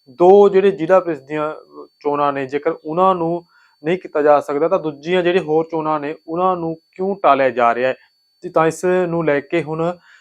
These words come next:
ਵੇਖਣਾ ਬੇਹੱਦ ਖਾਸ ਇਹੀ ਹੈ ਕਿ ਆਉਣ ਵਾਲੇ ਦਿਨਾਂ ਦੇ ਵਿੱਚ ਜਿਹੜੀ ਇਸ ਹੱਦਬੰਦੀ ਦੀ ਗੱਲ ਕਰ ਰਹੀ, ਜਿਹੜੀ ਨਗਰ ਨਿਗਮ ਦੀ ਵਧਾਈ ਗਈ ਹੈ, ਇਸ ਨੂੰ ਲੈ ਕੇ ਚੀਲਾ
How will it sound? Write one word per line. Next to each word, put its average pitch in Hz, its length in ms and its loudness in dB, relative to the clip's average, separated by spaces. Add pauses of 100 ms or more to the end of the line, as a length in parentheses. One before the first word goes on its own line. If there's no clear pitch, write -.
(160)
ਵੇਖਣਾ 147 320 -2
ਬੇਹੱਦ 160 340 -2
ਖਾਸ 135 280 -2
ਇਹੀ 160 200 -4
ਹੈ 170 60 -4
ਕਿ 175 300 -10
ਆਉਣ 135 180 -4
ਵਾਲੇ 143 140 -4
ਦਿਨਾਂ 131 280 -10
ਦੇ 147 160 -8
ਵਿੱਚ 151 380 -10 (460)
ਜਿਹੜੀ 160 180 -2
ਇਸ 180 300 -6
ਹੱਦਬੰਦੀ 160 640 -2
ਦੀ 147 500 -14
ਗੱਲ 143 160 0
ਕਰ 139 160 -4
ਰਹੀ, 135 100 -6
ਜਿਹੜੀ 160 220 -4 (500)
ਨਗਰ 147 200 0
ਨਿਗਮ 143 240 -4
ਦੀ 160 60 -4
ਵਧਾਈ 143 300 2
ਗਈ 123 100 -8
ਹੈ, 143 40 -6
ਇਸ 156 220 -10
ਨੂੰ 170 100 -6
ਲੈ 156 120 0
ਕੇ 170 180 -6 (140)
ਚੀਲਾ 180 460 2